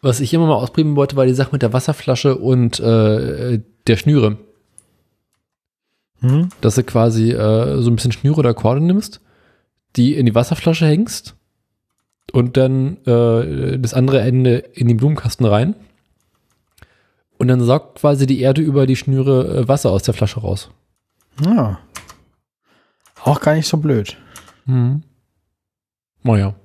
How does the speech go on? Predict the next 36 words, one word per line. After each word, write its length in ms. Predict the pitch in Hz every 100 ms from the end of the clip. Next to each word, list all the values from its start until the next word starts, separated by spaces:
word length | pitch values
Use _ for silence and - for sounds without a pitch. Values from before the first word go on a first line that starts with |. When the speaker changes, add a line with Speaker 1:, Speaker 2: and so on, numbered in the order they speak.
| -
Speaker 2:
Aber 140 | 131
da 60 | 123
muss 160 | 131
man 100 | 156
wahrscheinlich 320 | 131 143 135 -
für 80 |
einen 100 | 139
guten 260 | 123 131 139
Fluss 320 | - 143 -
relativ 480 | 135 123 131 117 - - - - _ -
dicken 420 | 123 143 - 156
oder 200 | 131 123
relativ 320 | 127 123 127 -
viele 320 | - 143 135
strenge 320 | - 131 127
Faden 320 | 117 139 127
nehmen, 300 | 110 104 104
oder? 240 | 104 117 143
Speaker 1:
Ja, 220 | 123 113 123
es 100 | -
kann 120 | 127
die 60 |
ganze 220 | 117 110 -
Zeit 160 | 127
dran 120 | 120
saugen 280 | 98 101 107
eigentlich. 460 | 104 104 - 127 - _ _ _ _ _ _ _ _ _ _ _ _ _ _ _ _ _ _ _ _ _ _ _
Speaker 2:
Ja, 120 | 123
gut. 400 | 98 98 95 - - - -
Aber 220 | 127 131
ja, 200 | 151 110
warum 220 | 104 117
nicht? 300 | 135 - - - - - - - - - - _ _ _ _ _ _ _
Klingt 280 | - - 127
auch 200 | 135 131
gut. 320 | - 107 -